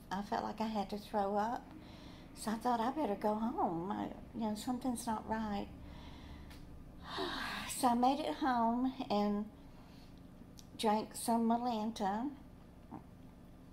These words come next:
And I thought I was gonna have to throw up, and I kept thinking, "Oh, Lord, I don't want to throw up."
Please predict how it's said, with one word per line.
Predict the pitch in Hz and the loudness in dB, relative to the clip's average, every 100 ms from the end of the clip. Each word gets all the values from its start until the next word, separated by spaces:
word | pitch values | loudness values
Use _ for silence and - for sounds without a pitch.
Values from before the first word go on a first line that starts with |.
| - - - - - - | -18 -18 -18 -6 -4 4
And | 190 | 4
I | 208 | 6
thought | 202 220 202 | 4 4 4
I | |
was | 202 190 | 4 2
gonna | 208 214 | 2 2
have | 196 | 2
to | 196 | -2
throw | 190 208 185 | -4 0 4
up, | 180 180 | 4 2
and | 185 | 0
I | 190 | -2
kept | 185 208 - | 0 0 2
thinking, | 226 214 208 | 0 2 0
"Oh, | - 185 170 | 2 2 2
Lord, | 170 156 165 | 0 0 0
I | 208 | -2
don't | 208 208 - | -2 -2 0
want | 190 - | -4 -4
to | 247 | -4
throw | 226 214 208 | -2 2 2
up." | 202 208 196 - | 4 4 2 -2